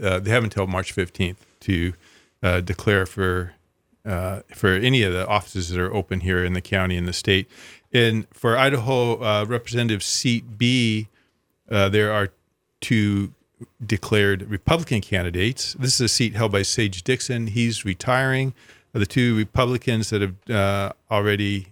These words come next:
declared there are Chuck Lohman and Jalen Peters.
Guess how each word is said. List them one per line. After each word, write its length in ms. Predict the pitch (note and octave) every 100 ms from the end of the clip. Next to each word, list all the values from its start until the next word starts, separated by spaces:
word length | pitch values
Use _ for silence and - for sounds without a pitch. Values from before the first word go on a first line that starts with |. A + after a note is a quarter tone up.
| -
declared 440 | G#2 - D#3 D3
there 160 | G#2+ G2
are 60 |
Chuck 240 | G2 B2 -
Lohman 480 | A2 A2 A2 G#2+ G#2+
and 340 | - G#2 F#2+ F#2+ - B2
Jalen 460 | G#2 G2+ G2+ F#2
Peters. 540 | - B2 F#2 F#2+ G#2+